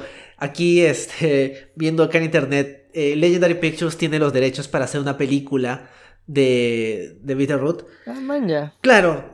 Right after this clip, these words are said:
Speaker 1: al ser, si es una película live, live action, creo que se pierde un poco la parte visual, porque si fuera una adaptación animada, creo que podría conservar el estilo de Sanford Green. Película live action como que pierde un poco, pero bueno, igual puedes,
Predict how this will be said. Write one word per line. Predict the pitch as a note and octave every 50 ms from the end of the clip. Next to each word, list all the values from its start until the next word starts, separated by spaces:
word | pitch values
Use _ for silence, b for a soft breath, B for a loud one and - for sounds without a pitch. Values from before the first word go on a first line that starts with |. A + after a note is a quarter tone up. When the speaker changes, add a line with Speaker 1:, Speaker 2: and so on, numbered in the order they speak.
| -
Speaker 1:
al | - F#3
ser, | F3+ - C#4 B3+ - -
si | - A#3+
es | B3+ C4
una | G4+ G4+ -
película | A3 G#3+ A3 A#3+ A#3 A3
live, | G#3+ G#3+ G#3+ - G3+
live | F#3+ F#3+ G3 G3 G3+
action, | G#3 G#3 G#3 - A#3 A3+
creo | G#3 - G#3+ A3
que | G#3+
se | - F3+
pierde | - - F#3 F#3+ F#3 F#3 F3+
un | F3 E3+
poco | E3+ - F3 E3+ E3+ - F3+ F3
la | D3+ B2+ - -
parte | C#3 C3+ - - E3 D3+
visual, | C#3+ C3 C3 - D3+ C#3 B2+ D3 F#3 G#3+ - - - _ b b b b b b b b b
porque | E3 D#3+ - - F3+
si | - D3 C#3
fuera | - F3 F3 F3+ F3+
una | F3+ F#3
adaptación | F3+ E3+ E3+ C#3+ E3 E3 E3
animada, | E3 D#3+ D3+ D3 D3 D3+ D3+ D#3 D#3
creo | D#3+ E3+ D3+
que | D#3
podría | - - C#3 C3 C3+ C#3 C3+
conservar | E3+ D#3+ D#3 D3+ C3+ B2 C3 C#3+
el | C#3+
estilo | C#3 C3 C#3 - E3 D3+ D3 C#3+
de | C3+ A#2
Sanford | C3+ C#3 C3+ C3+ C#3 B2+
Green. | C3+ C#3 C#3 C#3+ C#3 B B B B B B B _
Película | - D3+ D3 E3+ D#3 - F#3 E3+ E3 D#3+ D#3+ E3
live | D#3+ D3+ C#3+ D#3
action | D3+ D3+ - D#3+ D#3
como | D#3 D#3 C#3+ A#2+
que | A#2+ A#2
pierde | - - _ _ _ - E3 D#3+ E3 D#3+ E3 D#3+
un | D#3 D#3+
poco, | - E3 D#3+ D#3+ C#3+ -
pero | G#3+ G#3+ A#3
bueno, | C#4+ B3+ F3+ D#3 C#3+ - -
igual | G3 F#3+ B3 D#4+ E4+ F4
puedes, | F4 G4+ G4 F#4+ F4+ - - -